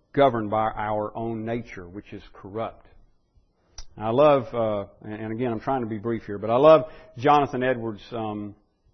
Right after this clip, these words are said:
definition of the will. It is simply the act of choosing. So when, when we talk about the will, someone's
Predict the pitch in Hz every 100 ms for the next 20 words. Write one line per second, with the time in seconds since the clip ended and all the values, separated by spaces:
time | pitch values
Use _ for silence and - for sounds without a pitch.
0 | _ _ _ _ - 143 143 135 135 131
1 | 123 117 107 113 117 180 131 - _ _
2 | _ _ _ _ _ _ _ 123 123 113
3 | - - _ _ _ - - 160 156 156
4 | 170 170 165 _ _ _ _ 113 113 123
5 | 127 135 - - 117 117 110 _ _ _
6 | _ - 156 165 110 98 87 - _ _
7 | _ _ _ _ _ _ _ _ _ _
8 | _ _ _ _ _ _ _ _ _ _
9 | 151 151 147 147 151 147 190 202 160 151
10 | - 135 127 123 185 147 123 131 131 113
11 | 151 147 147 131